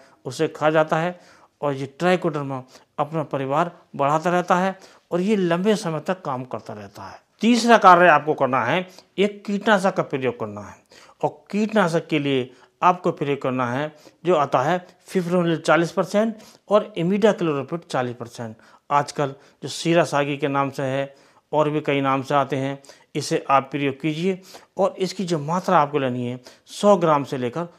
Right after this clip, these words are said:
दो सौ ग्राम प्रति एकड़ के हिसाब से लेकर आप पानी में घोलकर जब गन्ने के टुकड़े पड़ जाएं,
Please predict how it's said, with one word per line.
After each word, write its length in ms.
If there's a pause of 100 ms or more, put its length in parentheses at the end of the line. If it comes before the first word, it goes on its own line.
(140)
दो 280
सौ 140
ग्राम 240
प्रति 360
एकड़ 280
के 120
हिसाब 300
से 160
लेकर 360 (460)
आप 300
पानी 240
में 140
घोलकर 380 (340)
जब 340 (720)
गन्ने 400
के 120
टुकड़े 380
पड़ 180
जाएं, 240